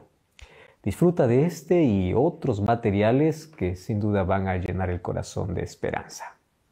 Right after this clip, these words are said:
¿Sabes que una de las cosas que más intriga al ser humano tiene relación con el futuro? Todos los seres humanos queremos saber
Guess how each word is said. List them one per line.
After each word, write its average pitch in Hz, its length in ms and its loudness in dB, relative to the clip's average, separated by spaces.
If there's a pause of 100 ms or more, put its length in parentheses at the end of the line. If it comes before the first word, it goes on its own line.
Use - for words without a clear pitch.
(1120)
¿Sabes 233 320 2
que - 100 0
una 202 160 8
de 190 80 8
las - 500 0 (600)
cosas 151 400 0
que - 160 0
más 123 320 0
intriga 101 720 2 (160)
al 107 120 0
ser - 240 -2
humano 107 420 0 (840)
tiene 139 200 4
relación 117 540 0
con 101 240 -2
el 90 120 -4
futuro? - 580 -8 (960)
Todos 247 200 4
los 214 120 4
seres 165 280 4
humanos 139 460 4
queremos 120 480 2
saber 110 560 0